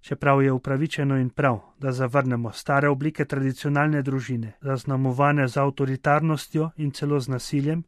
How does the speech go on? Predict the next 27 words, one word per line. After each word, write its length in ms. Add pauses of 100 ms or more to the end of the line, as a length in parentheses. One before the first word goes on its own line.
(160)
to 160
ne 220
bi 100
smelo 320
voditi 440
k 60
preziranju 640
zakona, 500 (140)
temveč 320
k 120
ponovnemu 640
odkritju 520
njegovega 520
pravega 460
smisla 520 (200)
in 120
k 120
njegovi 460
prenovi. 600 (240)
Moč 280
družine 560 (160)
temelji 400
bistveno 600
v 60
sposobnosti, 1000
da 160
ljubimo 500